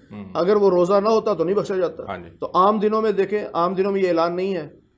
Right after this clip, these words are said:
Speaker 2: मगरिब की नमाज पे आम दिनों में ऐलान नहीं है, लेकिन ये ऐलान सिर्फ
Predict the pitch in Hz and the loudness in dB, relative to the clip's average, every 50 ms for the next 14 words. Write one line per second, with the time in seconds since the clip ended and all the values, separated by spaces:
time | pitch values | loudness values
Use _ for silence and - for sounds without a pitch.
0 | _ _ _ _ _ _ _ 127 139 147 156 180 185 170 185 170 156 147 151 156 | _ _ _ _ _ _ _ -4 -2 0 2 0 0 0 0 -2 0 2 2 2
1 | 160 - - 156 165 - - 165 170 185 202 196 208 196 185 165 147 123 131 127 | 2 0 -2 -4 -4 -2 0 0 0 0 0 0 0 0 0 0 0 0 -2 -4
2 | 127 147 139 135 165 - - _ _ _ _ 135 156 160 180 190 180 196 202 - | -6 -8 -8 -10 -12 -16 -20 _ _ _ _ -4 -2 -2 0 0 2 2 2 4
3 | 185 175 175 180 185 175 - 202 202 185 | 4 2 2 2 0 -2 -4 -4 -4 -2